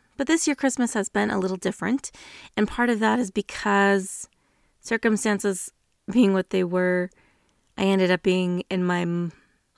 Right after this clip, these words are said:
hometown at my mother's house for three and a half weeks around Thanksgiving. I was supposed to be there for ten days, ended up for three and a half weeks. And I was sick, my mom was sick,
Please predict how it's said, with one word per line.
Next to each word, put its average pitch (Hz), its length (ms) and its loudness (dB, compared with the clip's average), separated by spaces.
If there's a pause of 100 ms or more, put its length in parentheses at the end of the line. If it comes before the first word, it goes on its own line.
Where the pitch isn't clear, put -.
(240)
hometown 196 640 0 (400)
at 190 100 -6
my 190 120 2
mother's 180 340 0
house 170 420 -6
for 185 180 -4
three 180 160 -2
and 175 100 -2
a 214 40 -2
half 175 220 -6
weeks - 460 -10 (1080)
around 170 340 -2
Thanksgiving. - 680 -8 (300)
I 180 60 -4
was 175 120 2
supposed 190 280 0
to - 60 -10
be 196 80 6
there 185 120 2
for 185 120 -4
ten 208 280 0
days, 202 400 0 (120)
ended 170 220 -6
up 165 120 -8
for 175 120 -8
three 160 180 -6
and 160 80 -4
a 202 40 -4
half 165 220 -6
weeks. - 320 -10 (540)
And 214 580 4
I 190 160 0
was 185 260 0
sick, - 460 -2
my 196 160 -4
mom 226 240 2
was 226 140 -2
sick, - 400 -4